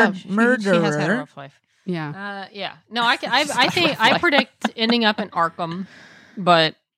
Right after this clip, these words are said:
Speaker 2: I, this show, I don't know. I'll, I have no idea.
Speaker 3: Mm, okay. Do we think Mary will eventually figure out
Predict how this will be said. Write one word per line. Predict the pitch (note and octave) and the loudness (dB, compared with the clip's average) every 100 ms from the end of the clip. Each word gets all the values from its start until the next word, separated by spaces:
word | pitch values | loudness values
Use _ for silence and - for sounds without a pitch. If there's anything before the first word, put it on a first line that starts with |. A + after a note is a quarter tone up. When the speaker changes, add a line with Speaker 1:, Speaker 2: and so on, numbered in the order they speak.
| - | 0
Speaker 2:
I, | F#3 G#3+ G3+ - | 2 2 -2 -8
this | F#3+ F#3+ | -4 -4
show, | - F3 E3+ - | -2 -2 -4 -8
I | - C3 | -8 -8
don't | B2 | -10
know. | - - _ - | -18 -20 _ -16
I'll, | D3+ D#3 - _ | -16 -16 -20 _
I | E3+ | -20
have | E3 - | -20 -20
no | |
idea. | - _ _ _ A3 | -20 _ _ _ 0
Speaker 3:
Mm, | F3+ E3 _ | 0 -2 _
okay. | G3+ G#3+ - _ _ - - - | -8 -8 -10 _ _ -16 -14 -2
Do | G#3+ | 4
we | G#3 | 4
think | A#3 A3+ - | 4 2 4
Mary | G3 F#3+ G3 F3 - | 6 6 6 2 0
will | F3 F#3 | 4 6
eventually | F3 F3 - E3+ | 6 2 2 -2
figure | - _ - E3+ D#3+ | -4 _ -2 2 4
out | D#3 D3+ | 4 4